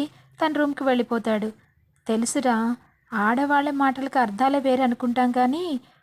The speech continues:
ఇలా పెళ్లి కాని అబ్బాయిల మాటలకు కూడా అర్థాలు వేరుగా ఉంటాయని నాకు ఇప్పుడే అర్థమైంది" అని చెప్పేసి నవ్వుకుంటూ వెళ్ళిపోతుంది శారద. "ఏంటమ్మా,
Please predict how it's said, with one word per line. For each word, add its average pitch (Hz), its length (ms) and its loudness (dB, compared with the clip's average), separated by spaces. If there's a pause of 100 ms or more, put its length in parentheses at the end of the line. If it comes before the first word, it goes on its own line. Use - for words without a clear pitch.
(200)
ఇలా 285 200 2
పెళ్లి 240 300 0
కాని 311 260 0
అబ్బాయిల 277 340 0
మాటలకు 269 360 0
కూడా 285 160 2
అర్థాలు 262 360 2
వేరుగా 262 320 2
ఉంటాయని 254 340 2
నాకు 302 160 -4
ఇప్పుడే 254 280 -2
అర్థమైంది" 240 600 2 (380)
అని 285 160 -4
చెప్పేసి 285 460 0
నవ్వుకుంటూ 262 580 0 (480)
వెళ్ళిపోతుంది 277 600 0
శారద. 226 380 -2 (180)
"ఏంటమ్మా, 233 540 0